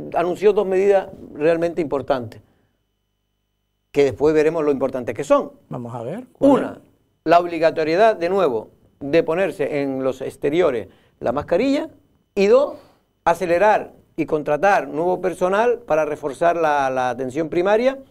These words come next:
Speaker 1: para realizar mayor, eh, mayor
Speaker 2: Vacunación.
Speaker 1: número de, de, de vacunas.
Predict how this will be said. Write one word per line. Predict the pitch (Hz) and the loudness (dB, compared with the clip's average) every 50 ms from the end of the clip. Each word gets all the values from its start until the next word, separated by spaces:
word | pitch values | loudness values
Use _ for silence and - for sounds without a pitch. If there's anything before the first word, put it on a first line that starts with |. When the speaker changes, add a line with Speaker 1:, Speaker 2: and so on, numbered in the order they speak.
| _ _ _ _ | _ _ _ _
Speaker 1:
para | - 170 170 175 175 170 - - _ _ _ _ _ _ _ | 0 2 2 2 2 0 -2 -8 _ _ _ _ _ _ _
realizar | 147 151 165 160 160 151 135 180 185 202 202 | -2 0 0 0 0 -2 -2 0 0 0 0
mayor, | 190 175 165 160 165 165 165 180 180 180 175 - - - _ _ _ _ _ - | -2 -2 0 0 0 0 0 0 0 -2 -4 -6 -10 -18 _ _ _ _ _ 2
eh, | 151 147 151 147 143 143 143 139 135 131 131 131 123 123 123 120 117 117 117 117 - | 4 4 6 6 4 2 2 0 0 0 0 -2 -2 -4 -6 -6 -6 -8 -8 -8 -4
mayor | 131 135 139 147 160 160 | -2 0 2 2 2 0
Speaker 2:
Vacunación. | 156 | 0
Speaker 1:
número | 160 170 175 175 165 160 147 139 | -2 -2 0 0 0 0 0 0
de, | 139 135 143 135 139 - | 0 -2 -2 -2 -2 -4
de, | 131 135 131 - - | -4 -4 -4 -4 -6
de | 131 120 127 | -6 -4 -4
vacunas. | 117 113 95 98 95 92 92 87 | -4 -4 -6 -8 -12 -14 -14 -16